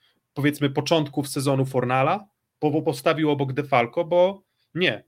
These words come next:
po prostu, tak? Nawet mimo tego, że w liczbach to może wyglądać nieźle, ale, mm, jeżeli chodzi o takie duże, duże mecze, to po prostu Czebul tego, mm, tego po prostu nie, nie dźwiga.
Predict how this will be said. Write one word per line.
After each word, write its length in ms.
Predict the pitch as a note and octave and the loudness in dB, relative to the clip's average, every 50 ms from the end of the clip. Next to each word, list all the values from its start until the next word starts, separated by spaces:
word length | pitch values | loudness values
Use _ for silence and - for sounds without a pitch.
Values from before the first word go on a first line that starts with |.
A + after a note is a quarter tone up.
| _ _ _ | _ _ _
po 100 | - C#3+ | -6 -4
prostu, 420 | - D#3 C3 A#2+ - - _ - _ _ | 0 2 2 2 0 -6 _ -20 _ _
tak? 280 | - D3 D3 D3 _ _ - | -6 -6 -6 -6 _ _ -4
Nawet 260 | C3 D3 D#3+ F#3 - | -2 -2 -2 -2 -2
mimo 200 | G3 F#3 F3+ F3 | -2 -2 0 0
tego, 220 | F3 E3 D#3+ F#3 | 0 0 0 0
że 120 | E3 E3+ D#3 | -2 -2 -2
w 40 | C#3 | -4
liczbach 320 | D#3+ D3 D3 D3 D3 - | -6 -4 -4 -4 -4 -4
to 100 | - D3+ | -6 -6
może 180 | D3+ C#3+ C#3+ C3+ | -4 -4 -4 -4
wyglądać 480 | C#3+ C#3 C3+ C#3 C3+ C3 B2 B2+ - | -4 -2 -2 -2 -2 -2 -4 -4 -4
nieźle, 420 | C3 C3 C3 B2 C#3 E3+ G3 G#3 - _ _ _ _ _ _ | -2 -2 -2 0 0 -2 -2 -4 -8 _ _ _ _ _ _
ale, 400 | C#3+ D3+ E3 E3+ E3+ E3+ E3+ C#3+ | 4 6 6 6 6 4 4 2
mm, 360 | D3 D3 D3 D3 D3 D3 D3 | 0 -6 -6 -6 -4 -4 -4
jeżeli 260 | D3+ C#3+ C#3 D3 D3 | -4 -2 -2 -2 -2
chodzi 300 | D3 D#3 D3+ C#3 C3+ C#3+ | -2 -2 -2 -2 -2 -2
o 540 | C#3 C#3 C3+ C3+ C3+ C3+ C#3 C#3 C3+ C#3 C#3 C3+ | 0 2 2 4 2 2 2 0 0 -2 -2 -4
takie 200 | - C3 - C#3+ | -6 -8 -8 -10
duże, 440 | C3 B2 B2 D3+ E3 E3 C3+ C#3+ B2+ | -12 -6 -2 -2 0 0 0 -2 -2
duże 260 | C3 C#3 B2+ C3 B2+ | -2 -2 -2 -2 -2
mecze, 260 | B2 C#3 C#3+ - D#3 | -2 -2 -2 -2 -6
to 120 | C#3+ - - | -6 -6 -8
po 80 | C3+ | -10
prostu 260 | A#2+ - B2 - - | -10 -12 -14 -16 -16
Czebul 300 | - - C3 A#2+ B2 A#2 | -6 -6 -4 -4 -4 -6
tego, 400 | - B2+ A#2 A#2 A#2 A2+ A2+ - _ _ _ _ _ _ _ _ _ _ _ | -6 -6 -6 -4 -4 -4 -4 -6 _ _ _ _ _ _ _ _ _ _ _
mm, 400 | C3 A#2+ A#2 A#2 A#2 A#2 A#2 A#2 | -16 -16 -14 -14 -14 -14 -14 -8
tego 200 | - A#2+ A#2+ A#2+ | -8 -6 -6 -4
po 80 | A#2+ A#2+ | -4 -4
prostu 260 | A#2+ A2+ - - A#2+ | -4 -6 -6 -8 -8
nie, 60 | A#2 A2+ - - | -8 -8 -8 -6
nie 320 | B2 B2 B2+ B2+ B2+ C3 | -2 2 4 4 4 4
dźwiga. 420 | B2+ B2 A#2+ C3 C3 - G#2+ - | 2 0 -2 -4 -4 -4 -6 -12